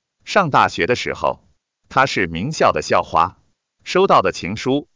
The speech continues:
都能装满一屋子。如今是现任林氏集团总裁，更是成为圈子里人尽皆知的女神，前来求婚的人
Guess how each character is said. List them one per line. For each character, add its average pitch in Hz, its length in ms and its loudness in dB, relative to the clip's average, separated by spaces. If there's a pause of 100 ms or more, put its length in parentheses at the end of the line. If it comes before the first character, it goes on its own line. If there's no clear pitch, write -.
都 156 160 2
能 120 200 -2
装 190 200 0
满 95 260 -2
一 147 120 -4
屋 127 220 -4
子。 - 220 -14 (460)
如 170 200 -2
今 208 160 -4
是 - 320 -4 (160)
现 151 260 2
任 85 300 0 (140)
林 143 220 -4
氏 107 220 -4
集 113 220 -8
团 101 240 -4
总 143 180 -8
裁， - 360 -2 (440)
更 208 220 0
是 220 200 -2
成 - 200 -6
为 131 180 2
圈 196 240 -2
子 117 100 -6
里 64 280 -8 (120)
人 123 220 -2
尽 113 220 -6
皆 180 200 0
知 190 160 -4
的 143 120 0
女 67 160 -10
神， 62 340 -8 (480)
前 156 220 0
来 135 180 2
求 120 240 0
婚 190 180 0
的 131 120 2
人 67 260 -4